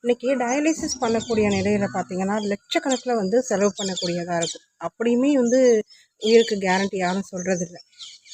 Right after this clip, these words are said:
டயாலிசிஸ் பண்ணிட்டே இருக்கும்பொழுது பார்த்தீங்கன்னாக்கா, நிறைய பேர் வந்து என்ன பண்ணுவாங்க, "திடீர்னு இறந்துட்டாங்க" அப்படிங்கிறது தான் நிறைய பேர் சொல்லுவாங்க.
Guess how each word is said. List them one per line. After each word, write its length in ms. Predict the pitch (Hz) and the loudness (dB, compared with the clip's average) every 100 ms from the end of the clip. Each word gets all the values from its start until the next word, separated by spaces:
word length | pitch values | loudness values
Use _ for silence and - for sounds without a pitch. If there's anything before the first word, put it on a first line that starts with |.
| - _ _ - | -20 _ _ -4
டயாலிசிஸ் 580 | 220 233 247 254 - | 4 6 6 4 -4
பண்ணிட்டே 300 | 214 214 226 | -2 0 4
இருக்கும்பொழுது 440 | 226 220 208 202 208 | 2 2 -2 -2 -2
பார்த்தீங்கன்னாக்கா, 460 | 190 196 190 185 | -4 -4 -4 -4
நிறைய 360 | 269 180 214 262 | -6 -2 0 0
பேர் 180 | 277 262 | 2 2
வந்து 200 | 240 220 | 2 2
என்ன 120 | 220 | -2
பண்ணுவாங்க, 340 | 214 208 190 254 427 285 214 190 - 208 | -6 -6 0 2 2 4 2 0 -6 -4
"திடீர்னு 380 | 208 196 190 185 | 0 0 0 -2
இறந்துட்டாங்க" 480 | 185 180 175 175 175 | -4 -6 -6 -4 -2
அப்படிங்கிறது 440 | 180 180 170 160 | -2 -2 -4 -6
தான் 140 | 180 | -4
நிறைய 220 | 220 175 170 | -2 0 -2
பேர் 140 | 175 175 | -4 -10
சொல்லுவாங்க. 300 | 165 160 | -10 -12